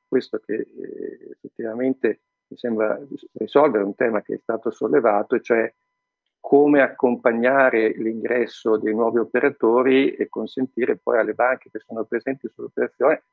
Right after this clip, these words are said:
di fare il, il loro, eh, di svolgere il loro ruolo, che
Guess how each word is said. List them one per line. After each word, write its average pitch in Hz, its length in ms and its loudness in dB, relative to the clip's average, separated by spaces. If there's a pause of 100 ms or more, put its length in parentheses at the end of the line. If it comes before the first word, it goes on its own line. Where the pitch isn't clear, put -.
(160)
di 107 100 -14
fare 123 360 2 (460)
il, 117 440 0
il 117 180 0
loro, 123 1000 4
eh, - 120 -4
di 113 140 -2
svolgere 123 480 2
il 113 60 -2
loro 120 260 4
ruolo, 120 600 2
che - 260 -2